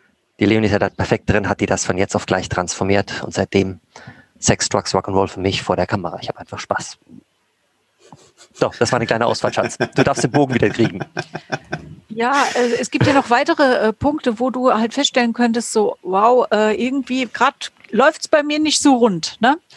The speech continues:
Speaker 1: Mhm.
Speaker 2: Also es sind irgendwelche Probleme, die auftau-, tauchen, das sagte ich schon. Äh, das kann sein, du merkst plötzlich, du hast irgendwie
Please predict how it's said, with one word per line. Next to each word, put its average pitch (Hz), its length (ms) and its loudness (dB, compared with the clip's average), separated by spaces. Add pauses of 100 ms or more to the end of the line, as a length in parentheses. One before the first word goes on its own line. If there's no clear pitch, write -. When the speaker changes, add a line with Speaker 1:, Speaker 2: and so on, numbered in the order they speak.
Speaker 1:
Mhm. 113 160 0
Speaker 2:
Also 233 160 2
es 233 80 -4
sind 302 160 -2
irgendwelche 311 440 0
Probleme, 247 480 0
die 247 120 -2
auftau-, 311 580 2 (200)
tauchen, 294 320 4
das 247 140 -4
sagte 233 260 -6
ich 269 120 -4
schon. 277 220 2 (340)
Äh, 240 160 4
das 240 160 0
kann 233 200 2
sein, 214 220 2
du 220 100 2
merkst 208 260 2
plötzlich, 240 340 2
du 208 80 4
hast 214 160 2
irgendwie 240 300 2